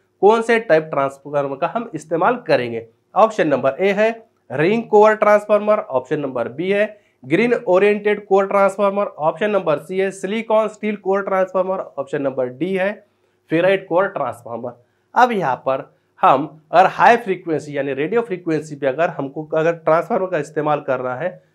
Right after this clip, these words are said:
तो हम वहाँ पर फेराइट कोर ट्रांसफार्मर का इस्तेमाल करेंगे। यानी इस क्वेश्चन का सही आंसर होगा ऑप्शन नंबर डी, फेराइट कोर ट्रांसफार्मर। अगला सवाल है, how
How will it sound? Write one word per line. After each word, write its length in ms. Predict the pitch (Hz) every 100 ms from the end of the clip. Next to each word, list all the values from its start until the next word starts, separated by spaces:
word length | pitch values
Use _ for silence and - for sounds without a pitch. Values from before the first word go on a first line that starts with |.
| _
तो 60 | 180
हम 200 | 180 240
वहाँ 220 | 175 139
पर 260 | 131 160 160
फेराइट 460 | 175 190 220 240 233
कोर 220 | 165 165 165
ट्रांसफार्मर 460 | 156 147 151 131
का 120 | -
इस्तेमाल 420 | 170 165 131 127 120
करेंगे। 300 | 117 123 120 _ _ -
यानी 320 | 135 185 226
इस 160 | 220 226
क्वेश्चन 340 | - - 147
का 120 | 147
सही 240 | 135 160 185
आंसर 280 | 170 165 175
होगा 140 | 180
ऑप्शन 360 | 147 139 139 160
नंबर 300 | 156 147 135
डी, 340 | 127 175 233 277 - _ _ _
फेराइट 400 | 151 151 214 226
कोर 220 | 165 170 190
ट्रांसफार्मर। 640 | - 135 - 110 101 98 - _ _ _
अगला 280 | 147 185 220
सवाल 360 | - 139 123 123
है, 220 | 170 - _ _ _
how 200 | - 220